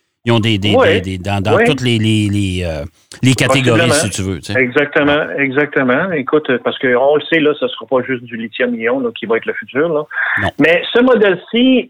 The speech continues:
Speaker 2: euh, lui, il est vraiment pas pour production. Lui, c'est un, un concept, vraiment un concept dans le sens pur, pour dire que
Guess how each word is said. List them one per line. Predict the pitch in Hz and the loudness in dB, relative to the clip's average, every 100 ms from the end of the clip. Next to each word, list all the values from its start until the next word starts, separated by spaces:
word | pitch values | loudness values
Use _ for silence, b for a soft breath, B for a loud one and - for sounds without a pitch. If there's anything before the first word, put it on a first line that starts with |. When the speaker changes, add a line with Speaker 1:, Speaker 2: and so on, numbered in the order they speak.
| 160 | -2
Speaker 2:
euh, | 156 156 151 151 147 156 | 2 2 4 4 2 0
lui, | 156 180 254 226 | 0 2 4 2
il | 156 170 | 2 2
est | |
vraiment | 151 180 180 180 190 208 208 214 B B _ _ _ _ - - | 2 0 0 0 0 0 -2 -4 B B _ _ _ _ -20 -6
pas | - 220 | 2 2
pour | 220 165 | 4 0
production. | 147 131 117 - 110 95 | 0 0 -2 -4 -6 -6
Lui, | 123 175 214 175 - | -4 0 0 -2 -2
c'est | 170 180 180 - 139 | 0 2 0 -2 -2
un, | 135 131 135 131 127 - | 0 0 0 0 -2 -2
un | 131 123 120 | -2 0 -2
concept, | - 214 214 - 185 190 - - - | 0 0 0 -2 -4 -4 -10 -14 -10
vraiment | - 113 | -6 -2
un | 135 | -2
concept | 131 117 160 131 | -4 -2 -2 -2
dans | 117 | -4
le | |
sens | - 123 107 - | -2 -4 -4 0
pur, | 170 202 214 196 B B B _ 143 | 0 2 -2 -6 B B B _ 2
pour | 160 143 | 2 2
dire | 202 214 - | 0 0 0
que | - 170 | 0 2